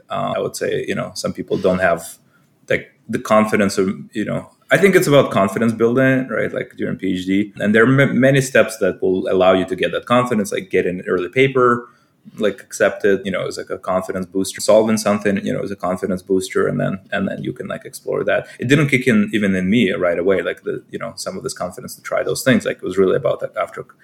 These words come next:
you know, you solve a couple things, right? And kind of prove to yourself that, you know, you have some interesting ideas. And yeah, I mean, I, I wanna be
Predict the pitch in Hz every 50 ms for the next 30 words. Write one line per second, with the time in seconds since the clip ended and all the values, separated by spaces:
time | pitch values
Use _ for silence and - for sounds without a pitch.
0 | _ _ _ - 92 85 90 87 - - 92 90 95 95 - - - - - -
1 | - - - - - - - - - - 143 - - - - - - - 95 92
2 | 95 - - - - - 104 101 101 - - - 101 98 - _ - - - _
3 | _ _ _ _ _ _ _ - - _ - - - 92 92 90 92 95 95 -
4 | - 95 98 82 - 90 - - 92 90 90 90 90 92 90 87 90 87 - -
5 | - 98 95 95 92 92 92 95 92 98 - 131 147 143 104 92 92 92 - -
6 | 107 110 104 101 101 95 95 - - - 110 107 104 107 131 131 131 123 120 120
7 | 117 113 110 110 107 107 - - -